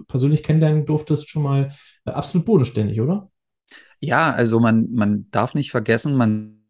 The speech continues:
Speaker 2: sieht die ja immer auf der Stage und denkt so: „Ah, da wird ein Riesenmanagement hinter sein, die machen alle das und das und die arbeiten für ihn.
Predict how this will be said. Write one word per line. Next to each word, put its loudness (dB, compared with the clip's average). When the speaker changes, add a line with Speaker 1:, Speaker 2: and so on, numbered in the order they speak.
Speaker 2:
sieht -4
die -4
ja 0
immer 0
auf -2
der -4
Stage -4
und -2
denkt 0
so: -6
„Ah, -14
da -10
wird -4
ein 4
Riesenmanagement 4
hinter 0
sein, 0
die -4
machen -4
alle -4
das -6
und -4
das -4
und -2
die -4
arbeiten -2
für -10
ihn. 0